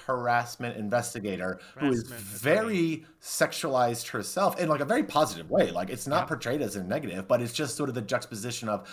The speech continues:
Speaker 1: "Oh, you're supposed to be investigating claims, but yet she'll make the kind of, like, comments or statements that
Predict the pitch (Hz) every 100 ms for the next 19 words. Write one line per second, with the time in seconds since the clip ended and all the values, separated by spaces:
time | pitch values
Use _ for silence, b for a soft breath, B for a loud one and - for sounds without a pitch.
0 | B B 165 175 131 151 - 131 120 120
1 | 123 110 143 139 120 113 - 113 110 104
2 | - B B - - 131 117 117 - 120
3 | 113 104 107 98 - - 123 113 110 -
4 | 107 - 110 101 104 - 110 101 95